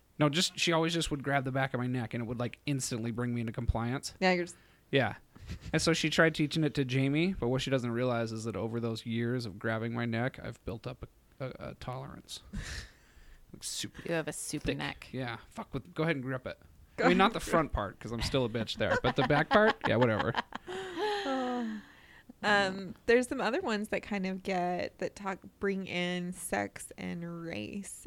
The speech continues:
Speaker 2: and how different races have different
Speaker 1: Yeah.
Speaker 2: sizes
Speaker 1: Size?
Speaker 2: and types of genitalia.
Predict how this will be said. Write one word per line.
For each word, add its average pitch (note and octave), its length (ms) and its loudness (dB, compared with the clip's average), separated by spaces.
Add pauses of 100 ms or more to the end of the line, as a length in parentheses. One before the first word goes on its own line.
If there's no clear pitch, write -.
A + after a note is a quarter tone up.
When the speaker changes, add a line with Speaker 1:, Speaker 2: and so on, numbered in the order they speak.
(100)
Speaker 2:
and F3+ 160 -4
how F3+ 420 -4
different F3 540 -8
races E3+ 640 -2 (720)
have E3+ 180 -4
different E3 720 0
Speaker 1:
Yeah. G#2+ 320 0 (880)
Speaker 2:
sizes F3+ 640 4
Speaker 1:
Size? - 40 -6
Speaker 2:
and G#3+ 200 0
types F3 440 0
of F#3 180 -2
genitalia. E3+ 680 -2